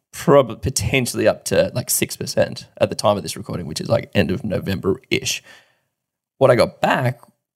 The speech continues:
was seven percent. And, oh, by the way, we want to refinance all your old home loans across into our banks as well.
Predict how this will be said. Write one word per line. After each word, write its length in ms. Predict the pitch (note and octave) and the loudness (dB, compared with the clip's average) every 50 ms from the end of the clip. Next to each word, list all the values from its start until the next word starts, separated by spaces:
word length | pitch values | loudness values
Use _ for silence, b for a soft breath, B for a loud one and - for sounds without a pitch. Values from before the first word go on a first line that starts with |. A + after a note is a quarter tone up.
| _ | _
was 760 | - A#2+ B2 A#2+ A2+ A2+ G#2+ G#2 G2+ G2+ A2 A2+ A#2 - - - _ | 4 8 8 10 10 8 6 4 2 0 -2 -6 -8 -10 -12 -14 _
seven 360 | - - F3 G#3+ A#3 D3+ C3 | 0 2 2 4 4 2 0
percent. 600 | - - - - - - - A#2+ - - - - _ _ _ _ _ _ _ | 0 -2 -2 0 0 -2 -2 -6 -8 -10 -10 -16 _ _ _ _ _ _ _
And, 180 | B2 C3 C3 A#2+ | 0 2 4 6
oh, 100 | - B2 | 4 6
by 140 | G#2+ B2 B2+ | 6 6 4
the 80 | A#2+ A#2 | 4 4
way, 440 | G#2+ A2+ G#2+ F#2+ D2+ - F3+ - - _ _ _ _ _ _ _ _ _ _ _ _ _ | 2 4 4 4 4 2 0 -4 -10 _ _ _ _ _ _ _ _ _ _ _ _ _
we 280 | A#2 A2 A2+ A#2+ B2+ B2+ | 2 4 6 6 6 6
want 240 | A#2+ B2 A2+ G#2+ | 4 2 2 2
to 320 | - - A#2 G#2 G2+ G2 - | 2 2 2 2 2 0 -2
refinance 600 | - - G#2+ A#2 G#2+ - A#2+ A2 G#2 A2 G#2 - | -6 -4 -2 0 2 4 4 4 4 4 2 2
all 80 | G#2 G#2+ | 0 0
your 200 | G2 E2+ - - _ _ _ _ - | 0 -2 -4 -6 _ _ _ _ 4
old 400 | - B2 C#3+ D#3+ E3+ F3 E3 C#3 | 6 8 8 8 8 6 4 4
home 240 | B2+ - C#3 G#2+ - | 2 0 -2 -2 -2
loans 500 | - G2+ C2 B1+ E2+ F#2 - - - - - | -2 -4 -4 -2 -4 -6 -6 -6 -8 -8 -8
across 320 | - - G#2 G2+ - - | 0 2 2 2 2 -2
into 180 | F#2+ - F#2+ E2 | -4 -4 -4 -4
our 80 | E2+ | -4
banks 260 | E2 - - - - | -6 -10 -10 -8 -8
as 120 | G2+ G2 G#2 | -6 0 2
well. 400 | G2+ E2 D2 - G#1 - E3 | 2 2 2 2 -2 -4 -6